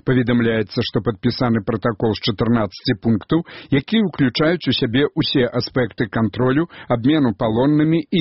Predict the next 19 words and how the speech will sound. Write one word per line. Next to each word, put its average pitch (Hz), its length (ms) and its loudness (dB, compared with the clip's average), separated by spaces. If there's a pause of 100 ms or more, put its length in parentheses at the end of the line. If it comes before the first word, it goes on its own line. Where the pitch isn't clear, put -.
(140)
іншыя 120 560 0 (240)
пытанні. 110 720 2 (580)
У 131 60 2
сустрэчы 131 540 0
ў 127 80 4
Менску 156 400 0
бралі 120 400 2
ўдзел 110 240 0
другі 113 400 0
прэзідэнт 117 560 0
Украіны 117 480 2
Леанід 117 400 2
Кучма, 123 400 0 (240)
амбасадар 139 640 0
Расіі 135 400 2
ва 123 160 2
Украіне 123 480 2
Міхаіл 117 400 2
Зурабаў, 110 640 0